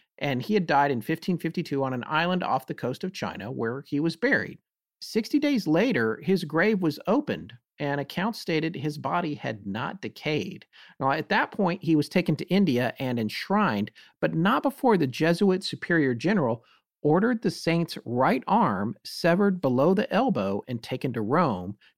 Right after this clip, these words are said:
to be placed in the altar of a church. So this is the impetus of relics. That's how this goes. Father Bowdern brought a piece of bone from that arm to the Roanoke Drive house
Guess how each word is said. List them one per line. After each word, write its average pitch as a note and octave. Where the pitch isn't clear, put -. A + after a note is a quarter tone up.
to -
be A#2+
placed D3
in B2+
the G#2+
altar C3
of G2+
a -
church. -
So F2
this -
is -
the A2
impetus B2
of G#2
relics. E2+
That's F2+
how F#2
this F#2
goes. F#2+
Father G#3
Bowdern F3+
brought D#3+
a D3+
piece B3
of F3
bone C3
from A#3+
that C4
arm D#3
to -
the B2+
Roanoke F#3
Drive D3+
house -